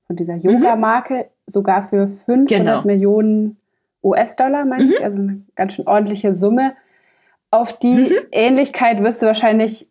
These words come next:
Speaker 1: häufiger angesprochen, aber ich hab mich jetzt gefragt,
Speaker 2: Ja.
Speaker 1: inwiefern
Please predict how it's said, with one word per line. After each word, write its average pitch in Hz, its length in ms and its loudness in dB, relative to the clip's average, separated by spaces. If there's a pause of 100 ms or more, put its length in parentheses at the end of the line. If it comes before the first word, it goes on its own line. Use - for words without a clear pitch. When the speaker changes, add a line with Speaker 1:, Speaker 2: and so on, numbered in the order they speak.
(120)
Speaker 1:
häufiger 262 580 0
angesprochen, 277 1040 0 (380)
aber 208 200 2
ich 320 100 -2
hab 269 60 -2
mich 240 120 -6
jetzt 247 140 -4
gefragt, 240 260 -2
Speaker 2:
Ja. 240 200 -2
Speaker 1:
inwiefern 240 760 0